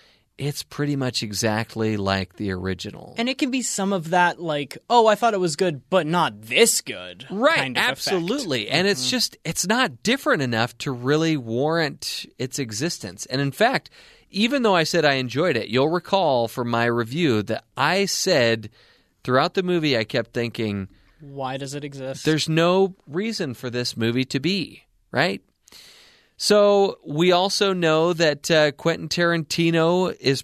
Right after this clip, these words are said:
Speaker 1: probably going to end the summer on, no, not even a probably. He will end the summer in the top ten. Neither of, neither Cole nor I put Once Upon a Time in Hollywood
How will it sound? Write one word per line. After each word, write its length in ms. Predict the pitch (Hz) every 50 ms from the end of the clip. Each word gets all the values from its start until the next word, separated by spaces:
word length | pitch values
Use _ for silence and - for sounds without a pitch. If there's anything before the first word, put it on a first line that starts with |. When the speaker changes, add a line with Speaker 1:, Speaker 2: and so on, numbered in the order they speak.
| -
Speaker 1:
probably 1040 | - - - - - - - - 123 123 135 143 175 226 262 262 208 196 196 196 196
going 400 | 170 156 170 170 170 175 180 180 165
to 320 | - - 180 170 165 - -
end 320 | 110 127 143 156 160 160
the 80 | 160 156
summer 600 | - - - 139 131 135 131 131 131 131 131 127 - _ _ _ _ _ _ _ _ _
on, 380 | - 107 110 113 113 117 117 120
no, 200 | 131 127 113 107
not 220 | 113 160 208 277
even 160 | 320 269 254
a 80 | 180 131
probably. 560 | - - 139 127 123 113 104 92 104 95 -
He 260 | - - - 120 127
will 300 | 120 208 220 226 226 220
end 200 | 196 165 170 170
the 60 | 165 156
summer 360 | - - 151 143 143 139 135
in 180 | - 127 131 127
the 60 | 117
top 340 | - - 123 104 101 - -
ten. 380 | - - 117 110 107 107 104 98 - - - _ _ _ _
Neither 600 | - 120 131 143 160 180 202 220 226 214 214 202 190
of, 380 | 180 160 147 139 - - - - _ _ -
neither 320 | 143 147 160 175 170 175
Cole 240 | - - 185 185 185
nor 220 | 180 180 180 180 175
I 220 | 151 147 143 139
put 420 | 127 - - 151 139 139 - - _ _ _ _ _ _ -
Once 280 | 110 120 131 131 -
Upon 220 | - 117 127 127 120
a 40 | 110
Time 260 | - 123 113 110 110
in 60 | 104
Hollywood 640 | 104 110 107 107 107 107 101 101 104 98 98 95